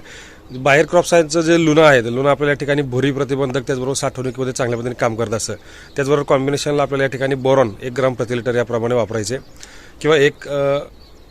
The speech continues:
अ, लिक्विड स्वरूपात असेल तर एक एम एल प्रति लिटर. त्यानंतर ना, अ, इन्सेक्टिसाइड, कीटकनाशक या ठिकाणी काळा पिवळा मावा असेल, त्याचे या ठिकाणी आपण लान्सर गोल्ड किंवा, अ,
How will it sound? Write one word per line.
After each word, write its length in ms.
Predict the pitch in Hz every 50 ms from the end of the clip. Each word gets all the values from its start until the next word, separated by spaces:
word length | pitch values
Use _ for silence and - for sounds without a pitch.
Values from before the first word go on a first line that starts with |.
| - -
अ, 40 | -
लिक्विड 380 | 139 127 127 131 143 - 160 135
स्वरूपात 280 | 135 147 143 127 139
असेल 200 | 139 - 139 127
तर 60 | 143 143
एक 200 | 143 139 - 139
एम 100 | 120 135
एल 80 | 143
प्रति 240 | 143 - 135 113 117
लिटर. 180 | 117 101 98 104 98 - - - - - - - -
त्यानंतर 320 | - 147 160 165 170 175 175
ना, 100 | 175 185
अ, 300 | 185 170 160 156 151 151
इन्सेक्टिसाइड, 560 | 147 151 156 - 170 147 147 151 151 135 113 104
कीटकनाशक 420 | 135 120 156 139 143 143 120 131
या 120 | 123 131
ठिकाणी 280 | 131 147 135 135 135 139
काळा 320 | 139 - 147 131 131 135
पिवळा 260 | 131 - 135 135 135 131
मावा 240 | 131 131 127 127
असेल, 260 | 127 120 - 135 120 117
त्याचे 280 | - - 123 123 131
या 60 | 135
ठिकाणी 280 | 127 - 127 131 131 131
आपण 220 | 131 123 131 131
लान्सर 380 | 135 131 127 123 110 - 147 139
गोल्ड 200 | 139 135 131 104 - - - - - - - - - - - - - - - - - - -
किंवा, 240 | - 131 131 143 143 147 - - - - - - -
अ, 500 | 135 135 127 123 120 117 117 117 120 120